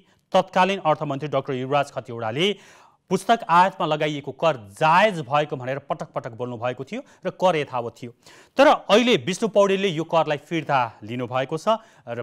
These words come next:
फेरि एकपटक पुस्तक प्रकाशकहरू, लेखकहरू, साहित्यकारहरू उत्साहित भएका छन्। आज हामी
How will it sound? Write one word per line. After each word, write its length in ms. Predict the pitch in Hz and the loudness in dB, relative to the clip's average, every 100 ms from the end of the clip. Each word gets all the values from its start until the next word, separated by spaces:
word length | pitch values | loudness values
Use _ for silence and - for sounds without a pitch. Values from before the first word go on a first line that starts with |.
| - - | -12 -2
फेरि 380 | 214 202 160 156 | 0 0 -4 -8
एकपटक 600 | 143 - 143 170 175 160 _ _ | -10 -6 -4 -4 -4 -8 _ _
पुस्तक 260 | 170 - 156 | -10 -4 -4
प्रकाशकहरू, 800 | - 143 151 170 196 185 196 208 | -4 -4 0 0 -2 -6 -6 -6
लेखकहरू, 720 | 117 123 165 180 175 175 185 | -6 -6 -4 -6 -6 -6 -8
साहित्यकारहरू 840 | 185 202 202 202 185 156 117 147 147 _ - | -4 -2 -2 -4 -2 -4 -2 -6 -8 _ -12
उत्साहित 460 | 151 - 139 110 | -8 -4 -4 -6
भएका 220 | 101 104 107 | -12 -14 -14
छन्। 160 | 123 - - - | -18 -20 -16 2
आज 180 | 214 247 | 2 4
हामी 200 | 262 | 0